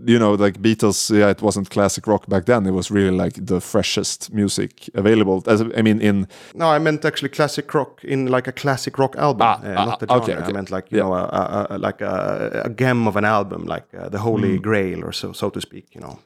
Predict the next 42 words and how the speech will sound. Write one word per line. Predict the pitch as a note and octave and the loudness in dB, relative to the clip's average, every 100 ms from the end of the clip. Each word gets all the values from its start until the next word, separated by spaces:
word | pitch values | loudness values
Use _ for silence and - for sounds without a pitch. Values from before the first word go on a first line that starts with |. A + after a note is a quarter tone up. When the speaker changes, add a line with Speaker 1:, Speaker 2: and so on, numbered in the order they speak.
| F2+ | -18
Speaker 2:
uh, | F2+ F#2+ A2 | -16 -14 -16
but | F#2+ - | -20 -20
of | G2 | -16
course, | - F#2+ | -14 -10
I | F#2 | -8
need | F#2+ | -8
to | F2 F#2+ - | -10 -14 -10
clarify | F#2+ F2 F2+ | -10 -8 -6
that. | F2 C#2 | -6 -6
Speaker 1:
Yeah, | A2 - _ - - - | -6 -10 _ -20 -8 0
but | E3+ | 2
I | |
think | G#3+ A3+ | 2 2
that, | D3+ B2 C#3 | 2 2 0
I | |
mean, | D3+ D3+ | 2 4
they | C3+ | 4
had | D3 A2+ | 4 4
the, | A2+ A2+ A2 | 4 6 6
had | A#2+ A2+ | 4 2
the | A2 F#2 | 2 4
good | B2+ | 2
rivalry | G2 G#2+ A#2 G#2+ G2 G2 | 4 4 4 2 2 4
also | F#2+ F#2+ - F#2 | 4 4 2 4
with, | F#2+ - - | 2 2 0
um, | G#2+ F#2+ F#2 F#2 F2+ F2+ - _ _ - - | 2 4 4 2 0 -2 -6 _ _ -8 -6
ugh, | F2+ - - - B2+ | -6 -8 -16 -14 0
the | C3 | 0
Pet | - D#3 - | 4 2 4
Shop | C#3+ B2+ A2+ | 2 2 4
Boys, | C3+ A#2 G#2+ | 4 6 4
I | B2+ | 4
almost | A#2 A2+ G#2+ | 4 4 4
said, | A2 F#2+ | 4 4
but | G#2+ - | 0 4
the, | A2+ - F#3 D#3+ | 2 4 4 4
<laughs> | |
the | C#3 | 2
Beach | A#2 C3 - | 4 2 2
Boys | - A#2 - - | 0 0 0 -2
<laughs> | C3 D3 C3 - | -2 -2 -4 -8
Speaker 2:
Hmm. | G#2+ | -10